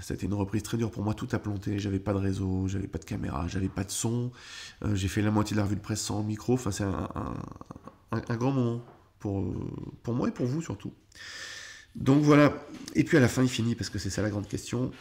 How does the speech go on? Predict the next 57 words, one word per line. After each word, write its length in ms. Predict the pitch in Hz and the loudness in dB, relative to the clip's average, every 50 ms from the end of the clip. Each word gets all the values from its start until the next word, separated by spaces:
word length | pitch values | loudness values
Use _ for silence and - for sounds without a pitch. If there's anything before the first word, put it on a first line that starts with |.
| - - - - - - - - - | -18 -18 -18 -20 -20 -20 -18 -12 -8
Vous 180 | 117 113 110 117 | -2 0 2 2
êtes 100 | - - | 2 2
proche 240 | - 135 139 135 120 | 4 4 6 6 4
de 60 | 113 | 2
Nicolas 220 | 113 - 113 110 | 2 2 2 2
Sarkozy. 680 | - - 107 - - 113 101 104 110 123 143 - - - | 2 0 -2 0 0 0 2 2 2 2 2 0 -2 -6
Savez-vous 680 | - - - - 160 139 127 127 113 120 123 - - - - - - - - _ _ _ - | -4 -2 0 2 4 4 6 4 4 4 0 -2 -4 -6 -12 -20 -20 -20 -20 _ _ _ -14
ce 180 | - - 127 113 | -6 -4 -4 -2
qu'il 160 | - 113 98 | -2 -4 -2
pense 260 | - - 117 110 - | 0 2 2 4 4
de 80 | 107 95 | 2 2
votre 160 | 95 95 95 | 2 0 0
démarche ? 680 | 95 107 92 95 92 - - - - - - - - _ - | 2 0 0 0 -2 -6 -8 -14 -16 -16 -16 -20 -20 _ -20
Ce 80 | - - | -18 -14
qu'il 180 | - - - - | -10 -8 -8 -8
appelait, 240 | - - - - | -8 -8 -10 -10
hein, 160 | - - - - - | -10 -10 -12 -12 -10
on 20 | - | -10
l'a 60 | - | -8
vu 140 | - 123 - | -8 -8 -8
tout 100 | - 101 | -8 -8
à 20 | |
l'heure. 140 | 104 98 - - - _ _ - | -8 -8 -10 -14 -20 _ _ 0
Non. 240 | 123 120 107 - - - - - - - - - - - - | 0 0 0 -2 -10 -20 -20 -20 -20 -20 -20 -18 -18 -20 -20
Je 160 | - - - | -10 -6 -4
me 40 | 110 | 0
garderai 380 | 104 110 110 104 107 101 104 95 | 2 4 4 4 4 4 4 4
bien 220 | 98 113 131 135 | 4 4 4 4
de 80 | 120 104 | 4 2
parler 260 | - - 110 107 110 | 0 0 0 0 0
en 120 | 113 107 | 0 0
son 200 | 98 - - 101 | -2 -4 -2 -2
nom. 300 | 101 104 113 117 - - - | 0 0 0 -2 -2 -4 -6
Je 80 | 113 | -8
suis 160 | 98 - - 107 | -6 -4 -4 -4
attentif 380 | - 110 98 - - 113 - | -4 -6 -8 -6 -4 -4 -4
à 60 | 104 | -4
sa 120 | - - 101 | -4 -4 -4
liberté. 580 | 101 107 98 104 87 - - 107 104 - - - | -2 -2 -2 -2 -2 -2 -2 -4 -4 -4 -4 -6
Je 100 | 107 104 | -6 -4
note 400 | 101 101 107 110 - - - - - | -2 -2 0 -2 -2 -4 -8 -14 -12
qu'il 160 | - - 98 | -10 -8 -8
n'a 80 | 85 - | -8 -8
pas 120 | - 113 | -8 -10
encore 180 | 101 - 95 - | -10 -10 -10 -10
pris 120 | - - | -10 -12
position. 380 | - - - - - - - - - - | -12 -12 -12 -14 -14 -14 -16 -16 -12 -10
Non, 140 | - - 277 - - _ - | -10 -10 -10 -10 -18 _ -12
je 100 | - 147 | -8 -6
note 300 | 156 180 214 240 - - | -4 -2 -4 -4 -6 -8
qu'il 100 | - 180 | -6 -4
n'a 100 | 156 151 | -2 -2
pas 120 | 147 - 143 | -2 -2 -4
encore 180 | 156 151 - | -4 -6 -6
pris 100 | - - | -6 -6
position. 400 | 151 - 139 127 - - - - - - - - - - - - - - - - - - - - - | -6 -6 -6 -8 -8 -8 -10 -14 -14 -16 -20 -18 -16 -16 -14 -14 -14 -14 -14 -16 -16 -18 -12 -6 -4
Voilà. 280 | - - - - - | -2 -2 -4 -6 -10